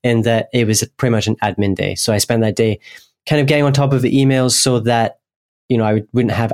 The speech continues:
as much to do the following day or the following week. And I feel it definitely helped.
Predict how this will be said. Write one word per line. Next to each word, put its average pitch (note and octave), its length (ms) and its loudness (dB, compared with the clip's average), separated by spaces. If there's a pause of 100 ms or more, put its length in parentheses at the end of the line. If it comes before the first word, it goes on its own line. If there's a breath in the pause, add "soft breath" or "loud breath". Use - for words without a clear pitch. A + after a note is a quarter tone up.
as A#2+ 200 0
much A#2+ 380 0
to A#2 100 -4
do A2+ 360 0 (540)
the A#2+ 80 0
following G#2+ 360 0
day G2+ 100 0
or G2+ 100 0
the G2 60 -2
following G2+ 400 -2
week. G2 320 -4
And A#2 180 0
I A#2+ 220 0
feel A#2 480 0
it A2+ 120 0
definitely A2 340 0
helped. G2 280 -2